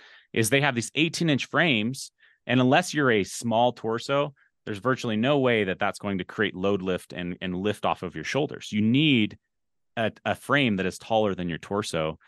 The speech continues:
And so, yeah, we, we run twenty-four inch frames in our regular and tall packs,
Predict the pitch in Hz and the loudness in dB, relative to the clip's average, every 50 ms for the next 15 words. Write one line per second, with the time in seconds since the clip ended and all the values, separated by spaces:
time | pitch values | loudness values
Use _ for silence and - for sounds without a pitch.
0 | _ _ _ _ _ _ - - 87 90 - - 95 90 90 95 95 90 90 98 | _ _ _ _ _ _ -8 -6 -6 -4 -4 -2 -2 0 2 2 2 2 2 0
1 | 101 95 78 95 101 101 110 107 98 - - - 95 101 107 95 - 98 98 95 | -2 -4 -4 -4 -4 0 0 0 0 -2 -4 -4 -2 -2 -2 -2 -2 -2 0 0
2 | 95 90 - - - 90 92 90 87 80 - 82 80 82 71 73 80 80 87 82 | 0 -2 -4 -4 -2 -2 0 0 -2 -2 -4 -6 -6 -4 -4 -4 -4 -4 -4 -4
3 | 78 85 80 85 82 80 76 - 78 76 71 - - 76 76 78 - - - - | -4 -4 -4 -4 -4 -6 -6 -6 -6 -8 -6 -4 -2 0 0 0 -2 -4 -14 -16
4 | - | -16